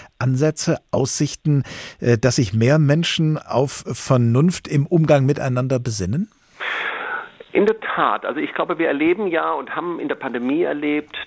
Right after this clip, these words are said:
Speaker 2: dass Desinformation womöglich tödlich sein kann. Wir sehen jetzt, wie,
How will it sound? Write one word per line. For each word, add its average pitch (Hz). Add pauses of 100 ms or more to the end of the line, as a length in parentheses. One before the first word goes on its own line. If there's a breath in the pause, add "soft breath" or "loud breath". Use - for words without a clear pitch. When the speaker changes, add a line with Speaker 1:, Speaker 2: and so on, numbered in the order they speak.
Speaker 2:
dass 92 (160)
Desinformation 120
womöglich 117 (440)
tödlich 170 (100)
sein 143
kann. 135
Wir 120
sehen 135
jetzt, 135 (240)
wie, 131